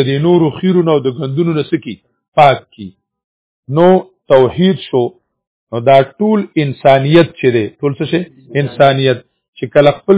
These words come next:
فطرت له څه شي؟ راشي. خپل اصل فطرت له راشي. نو په ده کې به وحدت څه شي؟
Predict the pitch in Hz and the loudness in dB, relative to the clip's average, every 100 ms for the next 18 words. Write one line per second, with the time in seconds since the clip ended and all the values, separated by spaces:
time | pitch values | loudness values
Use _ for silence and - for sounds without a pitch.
0 | 156 156 139 165 175 156 147 165 - 107 | 0 -4 0 -2 0 -2 -2 -4 -6 -14
1 | - _ _ _ 143 147 - - 98 _ | -18 _ _ _ 2 2 0 -12 -18 _
2 | _ _ 175 175 185 185 175 139 147 147 | _ _ 2 4 2 2 0 0 -6 -2
3 | 160 - 107 - _ 123 127 - 160 147 | -2 -2 -8 -8 _ -20 -14 2 4 4
4 | - 117 - _ _ 127 131 139 143 156 | -2 -12 -12 _ _ -4 -2 -2 -2 0
5 | 135 127 120 139 151 - 135 113 | 2 2 0 -2 -2 -4 -12 -12